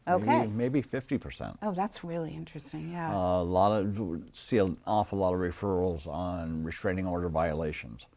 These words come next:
Speaker 1: But
Speaker 2: So
Speaker 1: they had the restraining order in the first place, right?
Speaker 2: Right. What's that?
Speaker 1: They had the restraining order in the first
Speaker 2: Yes,
Speaker 1: place. Yeah.
Speaker 2: right. <clears throat> But it's not always for physical things, although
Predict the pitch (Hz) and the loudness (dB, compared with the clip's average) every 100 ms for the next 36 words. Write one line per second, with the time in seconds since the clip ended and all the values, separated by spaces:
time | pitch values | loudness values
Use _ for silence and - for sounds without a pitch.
0 | _ - - - - - - - 226 233 | _ -20 -20 -20 -20 -20 -14 -4 6 10
1 | 226 247 254 226 - 214 190 156 151 - | 12 12 10 6 4 2 4 4 2 4
2 | 359 - - 69 - - 151 240 - 139 | 4 4 -2 -2 -2 0 0 -2 2 8
3 | 107 - _ - 113 117 120 131 190 - | 8 8 _ 0 2 6 8 8 6 -2
4 | - 208 226 208 202 190 185 202 196 180 | -4 6 8 8 6 4 2 2 2 2
5 | 175 165 131 151 - 277 180 117 123 76 | 2 2 2 4 10 12 12 12 12 8
6 | - - - 123 139 117 - - - - | 0 -4 0 8 10 10 4 -8 -20 -20
7 | - - - _ _ - 233 262 214 156 | -20 -20 -20 _ _ 12 12 12 12 12
8 | 127 139 139 131 160 165 160 165 156 - | 10 6 4 4 4 8 8 10 8 4
9 | - 131 151 139 147 143 160 143 85 - | 0 4 4 4 6 6 8 6 4 0
10 | - 131 120 165 156 98 120 | 6 8 10 12 12 10 6